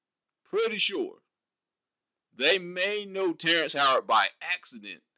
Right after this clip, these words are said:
by seeing him, I don't know, uh, on the runway at the Oscars or something like that, like that, after they probably saw Robert Downey Junior,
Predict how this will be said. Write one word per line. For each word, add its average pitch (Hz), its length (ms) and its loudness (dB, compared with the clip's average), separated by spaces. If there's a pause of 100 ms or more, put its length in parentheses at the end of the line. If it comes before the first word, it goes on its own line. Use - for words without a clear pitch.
(240)
by 101 140 -4
seeing 147 380 0
him, 127 340 -12 (640)
I 113 80 -2
don't 113 180 -6
know, 104 420 -10
uh, 87 440 -2 (540)
on 98 420 -6
the 92 540 -12
runway 117 460 -4
at 104 100 -2
the 107 80 -10
Oscars 104 640 2
or 98 40 -12
something 95 300 -8
like 87 180 -20
that, 90 160 -16
like 85 260 -8
that, 90 300 -4
after 95 160 -6
they 95 80 -8
probably 104 320 0
saw 101 240 -2
Robert 101 360 0
Downey 104 280 -2
Junior, 90 460 -10